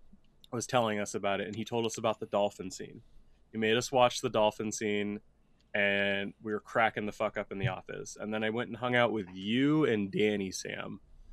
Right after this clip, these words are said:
later that night or that week, and you guys brought up the fucking same fucking dolphin scene, then you brought up the airplane scene, and I was like, "Wow, this show seems, like, fucking great." And I think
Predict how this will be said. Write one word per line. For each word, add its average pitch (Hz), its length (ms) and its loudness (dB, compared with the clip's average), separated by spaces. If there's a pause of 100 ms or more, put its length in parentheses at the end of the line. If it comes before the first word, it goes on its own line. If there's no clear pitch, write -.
(320)
later 104 720 8
that 101 360 4
night 139 480 6
or 98 400 2
that 95 200 -2
week, 127 440 2
and 101 120 0
you 104 100 2
guys 110 220 6
brought 104 300 6
up 104 140 2 (140)
the 95 80 -12
fucking 104 380 0
same 120 480 2
fucking 127 300 0
dolphin 113 340 4
scene, 110 460 0
then 98 100 -2
you 95 80 -2
brought 101 240 4
up 104 120 -4
the 101 140 -4
airplane 113 500 0
scene, 101 480 -2 (800)
and 110 340 8
I 107 80 6
was 110 120 4
like, 95 180 -4
"Wow, 95 200 0
this 101 140 -6
show 104 220 -4
seems, 92 320 -6
like, 98 140 -8
fucking 95 360 -2
great." 101 320 4
And 107 100 -2
I 104 80 6
think 143 280 4